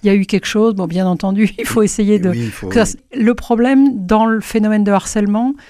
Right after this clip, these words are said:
Speaker 1: c'est qu'il y a quelque chose qui est répétitif et qu'il y a à la fois une sorte d'impunité pour le harceleur qui va de plus en plus prendre de pouvoir et de, et de
Speaker 2: D'emprise.
Speaker 1: domination
Speaker 2: D'emprise.
Speaker 1: et d'emprise sur le, l'autre.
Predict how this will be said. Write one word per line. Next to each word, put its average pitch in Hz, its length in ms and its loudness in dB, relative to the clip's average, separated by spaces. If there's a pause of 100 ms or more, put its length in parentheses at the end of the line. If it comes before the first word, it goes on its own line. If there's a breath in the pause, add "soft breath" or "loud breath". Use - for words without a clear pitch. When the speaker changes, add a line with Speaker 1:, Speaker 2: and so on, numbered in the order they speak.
(140)
Speaker 1:
c'est - 280 -2
qu'il 220 300 0
y 226 60 4
a 208 140 2
quelque 214 260 -2
chose 214 220 -2
qui - 120 -4
est 170 60 2
répétitif 233 920 -2 (100)
et 220 100 2
qu'il 240 240 0
y 226 120 2
a 208 200 -2 (380 soft breath)
à 254 100 2
la 262 140 2
fois 214 440 0 (380 soft breath)
une 214 140 -2
sorte 247 380 -4
d'impunité 233 840 -2
pour 202 220 -4
le 190 80 -2
harceleur 202 640 -2
qui - 160 -4
va 202 260 2
de 214 160 2
plus 262 300 -2
en 226 120 0
plus - 420 -8 (180)
prendre 220 340 0
de 175 120 -2
pouvoir 220 840 0
et 190 120 -2
de, 175 280 -4 (300 loud breath)
et - 40 -12
de 202 60 0
Speaker 2:
D'emprise. 202 260 0
Speaker 1:
domination 254 720 0
Speaker 2:
D'emprise. 226 120 -2
Speaker 1:
et 190 40 0
d'emprise 208 600 0
sur 175 240 -6
le, 170 180 -2
l'autre. 240 420 -2